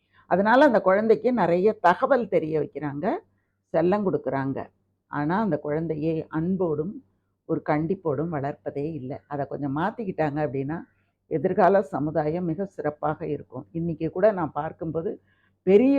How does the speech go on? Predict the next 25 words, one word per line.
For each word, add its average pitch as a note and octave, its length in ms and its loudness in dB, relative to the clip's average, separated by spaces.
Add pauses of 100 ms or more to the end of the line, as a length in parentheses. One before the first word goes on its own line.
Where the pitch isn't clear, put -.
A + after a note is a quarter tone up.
பெரிய D3+ 540 2
மோட்டார் F3 440 -2
சைக்கிளை D3 440 -6 (100)
எடுத்துக்கிட்டு D3+ 480 -8
இந்த F3+ 220 -6 (120)
பையன்க E3 500 -4 (640)
ஒரு A#3+ 440 8
வீல்ல B3+ 480 2
சுத்துறதும், F#3 840 0 (540)
ரெண்டு B3 360 6
பேர் B3 260 12
அதுல F3+ 280 6
உட்காந்துக்கிட்டு G3 640 -2
போறதும், F3+ 640 0 (540)
வேகமான A3 800 8
ஸ்பீட்ல G#3 440 4 (100)
போறது, F3 280 4
இது G3+ 220 2
எல்லாமே F#3+ 560 4 (180)
செல்லத்தின் G#3 520 2
காரணம்தான். D3+ 640 0 (460)
நாளைக்கு F3+ 380 0
ஏதாவது A3 460 8
ஒரு F#3+ 200 8
இழப்பு G#3+ 480 6